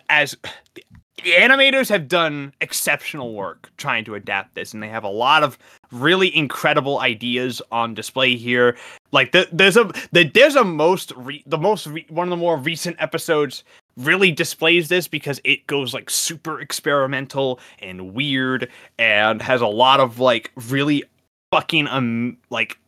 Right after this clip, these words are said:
astounding cuts. However, it's very clear that the production is, like, in shambles, trying to keep up with everything.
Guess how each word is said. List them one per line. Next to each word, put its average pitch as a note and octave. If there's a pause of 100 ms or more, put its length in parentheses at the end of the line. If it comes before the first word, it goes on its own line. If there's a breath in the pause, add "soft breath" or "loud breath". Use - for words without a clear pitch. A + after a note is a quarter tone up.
astounding F#3
cuts. - (320 loud breath)
However, D#3 (500 soft breath)
it's E3+
very F3+
clear E3
that D3
the C#3
production C3+
is, A2+
like, A#2 (100)
in A#2+
shambles, A2+
trying B2+
to A2+
keep -
up -
with G#2+
everything. F#2